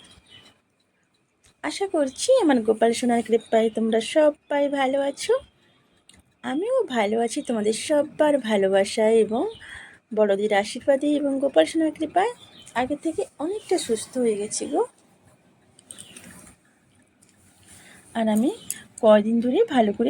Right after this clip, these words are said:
ভিডিও দিতে পারছি না, তোমরা কেউ কিছু মনে করো না গো।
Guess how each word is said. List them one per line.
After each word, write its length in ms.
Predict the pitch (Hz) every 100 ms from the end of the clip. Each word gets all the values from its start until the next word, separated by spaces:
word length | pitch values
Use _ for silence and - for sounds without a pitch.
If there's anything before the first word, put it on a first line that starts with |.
| 311
ভিডিও 240 | 247 190
দিতে 220 | 214 214
পারছি 380 | 226 214 214 -
না, 160 | 262 415 523 - - - - - - - - - - - - - - - - - - - - - - - _ _ _ -
তোমরা 220 | 233 220
কেউ 200 | 220 233 220
কিছু 180 | 220 262
মনে 280 | 247 208 220
করো 240 | 254 226 208
না 160 | 202 196
গো। 180 | 214